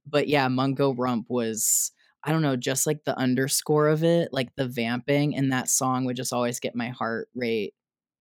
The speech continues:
going a little faster. And I was with my cousin Christina, so she was Rump,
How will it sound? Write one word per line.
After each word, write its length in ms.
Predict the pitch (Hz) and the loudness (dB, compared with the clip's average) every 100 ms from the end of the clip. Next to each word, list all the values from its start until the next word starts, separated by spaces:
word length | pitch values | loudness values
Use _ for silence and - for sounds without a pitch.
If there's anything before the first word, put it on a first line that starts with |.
| _ - | _ -2
going 240 | 131 127 | 0 2
a 100 | 123 | 0
little 220 | 117 107 | -2 -4
faster. 680 | - 104 117 - - 143 147 - - - | -4 -4 -2 -2 0 0 -2 -10 -20 -4
And 120 | 147 | 0
I 40 | 139 | 2
was 140 | 139 | 2
with 120 | 147 | 2
my 120 | 143 | 0
cousin 400 | 127 147 135 131 | 2 0 2 -2
Christina, 760 | 123 131 123 - 180 175 143 131 | -2 -2 -2 0 2 4 4 2
so 180 | - 127 | 0 -2
she 260 | - 135 | 0 2
was 220 | 131 131 123 | 2 0 -2
Rump, 360 | 120 120 110 | -4 -4 -8